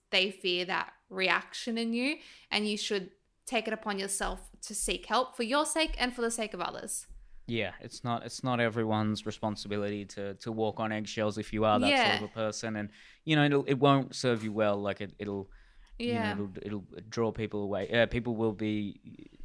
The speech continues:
Speaker 2: will wanna avoid you, unfortunately, and
Speaker 1: Yeah.
Speaker 2: often it is because things may have happened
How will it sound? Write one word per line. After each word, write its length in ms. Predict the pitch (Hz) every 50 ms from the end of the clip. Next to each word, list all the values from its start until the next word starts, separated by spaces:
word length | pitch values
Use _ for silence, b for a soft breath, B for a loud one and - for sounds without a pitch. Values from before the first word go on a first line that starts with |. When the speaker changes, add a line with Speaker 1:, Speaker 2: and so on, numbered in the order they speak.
| -
Speaker 2:
will 180 | - 107 107 101
wanna 420 | 98 107 107 104 98 98 98 95 98 - - - - - - - _ -
avoid 360 | 104 107 117 117 110 107 95
you, 220 | 98 95 87 67 - -
unfortunately, 800 | 101 104 104 - 113 107 101 - - 101 95 - - 107 110 131
and 100 | - -
Speaker 1:
Yeah. 160 | 226 220 214 208 202 B B B _
Speaker 2:
often 420 | - - 120 123 120 - 127 120 117
it 80 | 113
is 220 | 120 135 135 117 104
because 520 | 113 113 107 - 110 104 98 - - - _
things 540 | - 110 107 107 104 101 92 - - - - - _ _ - - _ _ _ _ - - - - -
may 200 | 110 107 107 104
have 100 | 98 -
happened 540 | - 120 110 - 110 107 107 104 101 101